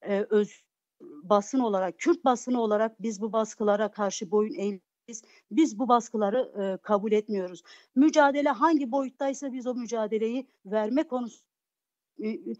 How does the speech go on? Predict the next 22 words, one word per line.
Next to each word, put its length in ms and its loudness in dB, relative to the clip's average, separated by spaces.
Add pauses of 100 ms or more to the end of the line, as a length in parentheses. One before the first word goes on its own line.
(140)
şimdiye 460 4
kadar 340 4 (220)
kırk 220 2
yıllık 240 0
mücadelemizde 800 2 (220)
zaten 440 -2
görülmüş 500 -4
bir 160 -4 (360)
durum, 380 -2
durumdur 440 4
yani. 440 0 (220)
Şimdi 560 2 (460)
burada 340 6
yapılan 500 0
bu, 200 -6
bu 200 -8
baskının, 640 -2 (240)
e, 140 -6
hiçbir 400 0
gece, 480 4
gece 320 0
yarısı, 340 2